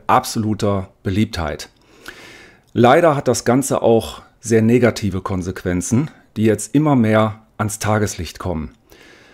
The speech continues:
Aber schauen wir uns das ganz genau an. Erinnert ihr euch noch? Wir waren uns damals alle einig und haben festgestellt, wir haben uns satt gesehen an den großen, langweiligen Spießerkanälen.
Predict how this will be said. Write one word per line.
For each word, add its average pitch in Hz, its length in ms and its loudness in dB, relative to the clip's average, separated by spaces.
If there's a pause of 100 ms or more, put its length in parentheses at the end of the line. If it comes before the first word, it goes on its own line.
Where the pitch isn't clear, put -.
(400)
Aber 131 240 4
schauen 113 320 2
wir 110 100 2
uns 107 160 -4
das 101 400 -6 (320)
ganz 90 300 -6
genau 92 320 -2
an. 67 260 -8 (960)
Erinnert 127 400 0
ihr 151 160 2
euch 147 160 0
noch? 175 280 0 (500)
Wir 95 140 2
waren 143 180 0
uns 127 160 -2
damals 123 320 2
alle 101 260 0
einig 127 460 0
und 107 100 2
haben 104 160 2
festgestellt, 110 840 0
wir 101 120 2
haben 123 140 2
uns - 140 0
satt - 240 -2
gesehen 85 420 -2
an 98 120 -2
den 101 100 4
großen, 117 400 0
langweiligen 95 640 0
Spießerkanälen. 82 880 -4